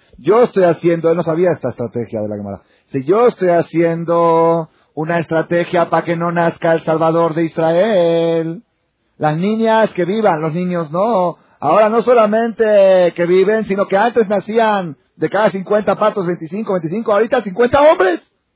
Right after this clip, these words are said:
¿Por qué? Porque justamente la esclavitud que él hizo provocó que los hombres no empiecen, que empiecen las mujeres. Y al empezar las mujeres,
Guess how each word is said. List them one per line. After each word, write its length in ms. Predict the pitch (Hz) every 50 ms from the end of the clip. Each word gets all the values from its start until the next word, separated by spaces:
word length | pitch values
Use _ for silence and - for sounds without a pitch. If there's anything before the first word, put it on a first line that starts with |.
| _ _ _ _ _ _ _ -
¿Por 160 | 117 120 107
qué? 300 | - 120 123 135 143 - _ _ _ _ _ _ _ _
Porque 200 | - - - -
justamente 540 | - - 160 - - 165 151 165 175 170 -
la 100 | 143 139
esclavitud 520 | 131 - - 147 143 147 - - 214 214 -
que 100 | 226 220
él 120 | 214 220
hizo 460 | 233 226 - - 202 196 202 220 - _ _ _ _ _ -
provocó 280 | 135 131 131 120 151
que 100 | 151 143
los 140 | 143 135 -
hombres 320 | 135 139 147 143 139 127 113
no 160 | 123 127 127
empiecen, 420 | 123 110 - 131 120 - - 107 92
que 80 | 101
empiecen 340 | 98 92 92 107 98 - 95
las 160 | 95 90 82
mujeres. 420 | 87 85 _ - 87 82 92 113 -
Y 40 | -
al 100 | 95 98
empezar 200 | 95 - 110 113
las 100 | 113 117
mujeres, 380 | 113 110 - 127 113 107 -